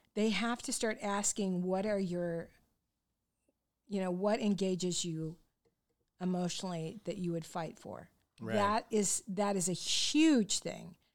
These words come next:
Speaker 1: because these kids will, s-, and they're not kids,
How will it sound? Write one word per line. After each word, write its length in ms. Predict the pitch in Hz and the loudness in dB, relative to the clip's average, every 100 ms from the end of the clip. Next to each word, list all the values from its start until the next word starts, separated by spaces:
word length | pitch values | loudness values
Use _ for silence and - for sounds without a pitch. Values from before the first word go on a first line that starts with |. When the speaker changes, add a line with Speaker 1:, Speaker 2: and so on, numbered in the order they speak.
| _ _ _ _ _ | _ _ _ _ _
Speaker 1:
because 380 | 214 208 202 175 | -4 0 2 2
these 280 | 220 277 - | 0 0 0
kids 540 | 190 180 170 - - _ _ | -2 -4 -4 -4 -6 _ _
will, 120 | 190 | -4
s-, 200 | 202 - - | -2 -2 -2
and 180 | 190 180 | 0 0
they're 160 | 175 | 0
not 200 | 170 - | -2 -6
kids, 340 | - - 170 | -8 -10 -10